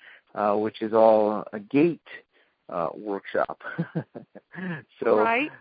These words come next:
Speaker 1: you know, what, what were your, how was your reaction to that, and how are you implementing that in? I'm, I'm interested to hear.
Speaker 2: Well, um, now with my lymphedema patients, eighty percent of them are lower extremities. Some of them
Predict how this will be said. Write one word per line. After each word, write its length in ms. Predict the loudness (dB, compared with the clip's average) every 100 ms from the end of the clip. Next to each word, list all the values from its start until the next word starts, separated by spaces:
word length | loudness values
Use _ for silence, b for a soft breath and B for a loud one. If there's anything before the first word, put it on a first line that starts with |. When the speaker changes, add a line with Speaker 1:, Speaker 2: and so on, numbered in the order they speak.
| _
Speaker 1:
you 100 | -2
know, 140 | 0 2
what, 300 | 2 2 4
what 220 | 6 6
were 100 | 6
your, 400 | 8 8 6 4
how 200 | 6 6
was 120 | 6 4
your 120 | 2
reaction 680 | 6 6 6 2 -6 -8 -4
to 120 | 4
that, 420 | 6 6 4 0
and 300 | -6 -12 -14 -16 -16
how 320 | -2 0 2
are 80 | 0
you 220 | -2 -4
implementing 520 | -6 -8 -6 -6 -4
that 200 | -2 -2
in? 180 | -2 -6
I'm, 160 | -12 -16 -16
I'm 140 | -14
interested 440 | -14 -16 -12 -12 -10
to 120 | -10
hear. 240 | -6 -8 -10 _ _ _ _ _ _ _ _ -6
Speaker 2:
Well, 360 | -2 0 -2 -6 _ _ -4
um, 400 | -2 -2 -6 -16 _ _ _ _ _ _ _ _ _ _
now 200 | -4 -2
with 160 | -2 -4
my 160 | -6
lymphedema 600 | -4 -6 -8 -10 -8 -10
patients, 460 | -12 -16 -12 -12 -12 _ _ _ -8
eighty 260 | -6 -6
percent 440 | -10 -14 -8 -6 -6
of 60 |
them 140 | -8 -10
are 80 | -8
lower 300 | -6 -6 -8
extremities. 580 | -10 -12 -12 -12 -18 -20 _ _ -20 -20 _ _ _ -4
Some 200 | -2 -2
of 200 | -4 -4
them 380 | -2 -2 -6